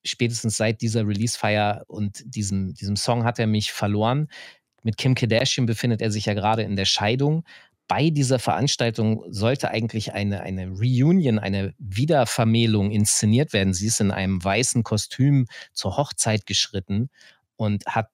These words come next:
dann erst erfahren, dass The Baby und Marilyn Manson dabei sind. Und sie hat wohl gesagt, wenn sie das vorher gewusst hätte, wäre sie nicht hingefahren. Also auch hier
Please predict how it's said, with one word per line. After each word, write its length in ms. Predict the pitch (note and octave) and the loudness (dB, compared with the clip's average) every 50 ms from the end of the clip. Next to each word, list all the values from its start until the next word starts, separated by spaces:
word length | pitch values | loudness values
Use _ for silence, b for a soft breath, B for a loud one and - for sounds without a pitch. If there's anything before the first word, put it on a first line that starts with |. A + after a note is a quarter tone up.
| _ _ | _ _
dann 280 | - G#2 B2 D3 E3 - | -2 0 0 0 0 -2
erst 380 | - - A2 C3 C#3 - - - | -2 -2 -2 0 0 -2 -2 -4
erfahren, 560 | - A2 - - A#2+ A#2 C3 C3 B2+ A#2 A2 | -6 -6 -4 0 0 2 2 2 2 2 2
dass 160 | A2+ A2+ - | 2 0 0
The 60 | - G#2+ | -2 -2
Baby 400 | G2 G#2 G#2 A#2+ B2+ B2 A2+ G2+ | 0 2 2 2 2 2 2 2
und 80 | G2 | 4
Marilyn 360 | G#2 G#2+ G#2+ G#2 G#2 G2+ F#2+ | 4 4 4 2 2 2 2
Manson 440 | G2 G#2 G#2 A#2 D3+ D#3 - - G#2 | 2 2 2 2 2 2 2 0 0
dabei 320 | F#2 F2+ E2 E2 D#2 D#2+ D#2+ | 0 0 -2 -2 -4 -4 -4
sind. 260 | - F#2 G#2 - - | -4 -4 -4 -4 -4
Und 140 | G2+ G2+ F#2 | -4 -4 -2
sie 120 | F2+ G2 | 0 0
hat 180 | G#2 A2+ - _ _ | 0 0 -2 _ _
wohl 280 | - G2 G2+ A2 A2 G2 | -6 -2 0 2 2 2
gesagt, 540 | G2+ F#2+ F2+ G2 G#2 A2+ A2+ - - - - | 0 0 0 2 2 2 0 -2 -6 -10 -4
wenn 160 | G#2 G#2 G#2 | -2 0 0
sie 100 | G2 A2 | 0 0
das 140 | G#2+ A2+ - | -2 -2 -2
vorher 320 | - - - C#3 D3 C#3+ | -2 -2 2 2 4 4
gewusst 320 | A#2 A#2+ A2 D3+ - - - | 4 2 2 2 0 0 0
hätte, 200 | A#2 A2 A2 F#2+ | -2 -2 0 0
wäre 120 | A2 A2+ | 0 2
sie 100 | A2 A2 | 2 2
nicht 140 | A2+ G#2+ - | 2 0 0
hingefahren. 560 | - C3+ D3 D#3+ C#3 - - - F2 F2+ F2+ | 0 2 2 2 2 0 -2 -2 -2 -2 -4
Also 220 | - F#2 F#2 G2 D#2 | -6 -8 -8 -6 -6
auch 140 | A2+ - | -8 -8
hier 420 | - - C#3 D3 D#3 D#3 D3 C#3 | -8 -4 -2 2 2 4 4 2